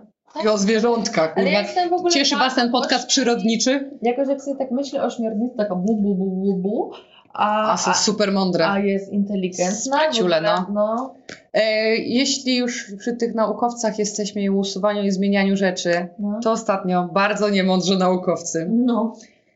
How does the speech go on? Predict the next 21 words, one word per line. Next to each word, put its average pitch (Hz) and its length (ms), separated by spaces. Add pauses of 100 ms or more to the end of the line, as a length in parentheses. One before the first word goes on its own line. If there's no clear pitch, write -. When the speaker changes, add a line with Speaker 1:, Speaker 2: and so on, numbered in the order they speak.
(140)
Speaker 2:
e, 202 220
chcieli, 285 680
e, 214 920 (1400)
usunąć 262 800
chomikom, 220 760
e, - 80 (800)
syryjskim, 208 760
chomikom 208 400
syryjskim 202 640
jakieś 196 380
tam, 185 280
e, 175 140
receptory, 180 640 (560)
żeby 233 460
one 214 400
stały 202 500
się 190 580
jakby 185 640 (360)
jeszcze 202 240
bardziej 196 300
łagodne, 165 600